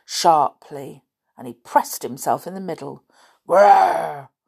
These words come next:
Hear me growl? Well, no mouse can growl, it can only squeak." "Yes, you're a bear, all right," said Tom, coming up. "I hear you've come to live with us. Well,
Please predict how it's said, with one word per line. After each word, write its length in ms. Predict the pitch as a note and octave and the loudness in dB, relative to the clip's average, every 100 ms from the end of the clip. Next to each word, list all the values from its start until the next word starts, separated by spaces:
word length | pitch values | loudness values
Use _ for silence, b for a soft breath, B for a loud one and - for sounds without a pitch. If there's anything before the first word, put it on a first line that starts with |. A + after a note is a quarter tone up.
| _ _ _ _ _ _ | _ _ _ _ _ _
Hear 260 | B3+ C4 | 2 2
me 140 | C4 A3+ | 2 -4
growl? 840 | A3+ B3+ B3 B3 B3 C4 C#4 C#4 _ _ _ _ _ | 2 6 6 4 2 -4 -8 -16 _ _ _ _ _
Well, 200 | C3+ D3 | -10 -6
no 180 | F#3 | -8
mouse 480 | F3+ F3 F3+ D#3+ - | -8 2 2 2 -8
can 240 | - D#3 D3 | -18 -20 -16
growl, 580 | D3+ E3 D#3+ D3 C#3+ | -4 2 4 2 -2
it 140 | D#3 _ | -8 _
can 120 | E3 | -14
only 320 | D#3+ E3+ E3+ | -12 -12 -14
squeak." 920 | E3 - - F3+ F#3+ C4+ - _ - - _ _ _ _ _ _ _ _ _ _ _ _ _ _ _ _ _ | -14 -16 -18 -20 -12 -12 -12 _ -20 -20 _ _ _ _ _ _ _ _ _ _ _ _ _ _ _ _ _
"Yes, 640 | F4+ G#4+ F#4+ - - - _ _ _ | 0 0 0 -6 -12 -14 _ _ _
you're 200 | A3 D#4 | -2 0
a 60 | D4+ | 0
bear, 440 | F3+ G#3+ C4+ A3+ | 4 6 6 2
all 200 | D#3+ D3+ | -2 -2
right," 340 | D#3 D#3+ D3+ - | -4 -6 -8 -14
said 260 | E3 - | -16 -16
Tom, 380 | - F3+ A#3 C#4 | -10 -8 -8 -16
coming 320 | - G3 G3 | -10 -10 -6
up. 320 | A3+ C4 _ _ b b b - | -6 -8 _ _ b b b 0
"I 120 | E4+ | 0
hear 260 | A#3+ F3+ | 0 -4
you've 240 | F3 G3 - | -4 -8 -8
come 120 | C4+ C#4 | -10 -10
to 120 | - | -8
live 220 | D#4 D#4+ | -8 -8
with 160 | F4+ D#4+ | -8 -4
us. 360 | E3+ E3 - - _ _ _ _ _ - | -4 -4 -12 -20 _ _ _ _ _ 2
Well, 400 | D#4 F#4+ F#4 | 4 4 -2